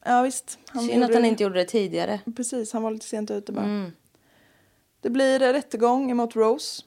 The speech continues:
Speaker 1: som mot sitt nekande döms till livstid utan möjlighet till villkorlig frigivning. Jag kommer inte ihåg om, eh, den andra kvinnan var först
Speaker 2: Mm.
Speaker 1: eller om hon...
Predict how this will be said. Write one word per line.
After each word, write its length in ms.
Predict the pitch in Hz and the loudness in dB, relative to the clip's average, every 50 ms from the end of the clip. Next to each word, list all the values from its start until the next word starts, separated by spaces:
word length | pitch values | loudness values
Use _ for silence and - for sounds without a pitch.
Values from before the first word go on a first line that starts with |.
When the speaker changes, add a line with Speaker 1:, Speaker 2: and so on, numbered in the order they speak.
| _ _ _ | _ _ _
Speaker 1:
som 220 | - - 240 226 | -8 -4 -2 -2
mot 220 | 220 226 220 220 | 0 -2 -2 -4
sitt 180 | - 240 220 - | -6 -8 -6 -2
nekande 560 | 233 233 214 208 - 214 208 202 208 226 247 | -2 -2 -2 -2 -2 -4 -2 -2 -2 -2 -4
döms 360 | 233 208 202 202 202 208 214 | -6 -4 -4 -2 -2 -2 -6
till 280 | - - 202 196 - - - | -6 -6 -6 -6 -6 -8 -10
livstid 760 | - - 185 196 247 254 - - - - - 254 320 339 - - | -10 -8 -6 -6 -6 -6 -6 -10 -10 -6 -6 -4 -4 -6 -6 -4
utan 300 | 226 220 214 - 208 226 | -4 -4 -4 -4 -4 -2
möjlighet 360 | 247 269 262 247 247 247 262 | 0 0 0 0 0 -2 -2
till 100 | 262 262 | -2 -6
villkorlig 340 | 254 262 247 - 247 240 254 | -6 -6 -4 -2 -2 -2 -2
frigivning. 520 | 254 269 262 254 233 233 233 247 269 359 - _ _ _ _ _ _ _ _ _ _ _ _ _ _ _ _ _ _ _ _ _ _ _ _ | -2 -4 -4 -4 -2 -2 -4 -4 -6 -6 -10 _ _ _ _ _ _ _ _ _ _ _ _ _ _ _ _ _ _ _ _ _ _ _ _
Jag 100 | - 233 | -20 -10
kommer 140 | - 247 262 | -4 -4 -2
inte 100 | 262 285 | -2 0
ihåg 340 | 262 254 269 294 302 269 247 | -2 -2 0 -2 -2 -2 -2
om, 520 | 247 247 240 240 240 233 226 226 226 226 | 0 0 0 0 0 -2 -2 -2 -2 -2
eh, 840 | 220 220 220 214 214 208 208 208 208 208 208 208 208 208 208 208 220 214 _ - 247 240 - - - 240 | -2 -2 0 0 0 0 0 0 0 -2 -2 -2 -4 -4 -4 -6 -6 -10 _ -14 -16 -14 -14 -12 -10 -8
den 120 | 226 208 220 | -6 -4 -4
andra 520 | 220 214 202 196 233 247 233 214 202 196 - - | -4 -4 -4 -4 -2 0 0 0 -2 -2 -6 -4
kvinnan 380 | - 226 214 190 185 180 180 180 190 | -2 -2 -2 0 -2 -4 -4 -2 -2
var 120 | 190 190 | -2 -2
först 100 | 190 240 240 262 269 285 294 | 0 2 2 2 2 0 0
Speaker 2:
Mm. 140 | 302 311 320 | 0 0 0
Speaker 1:
eller 240 | - 214 196 196 | -2 -2 -2 -4
om 140 | 196 202 202 | -4 -4 -4
hon... 320 | 214 202 196 196 196 196 | -4 -4 -6 -8 -10 -12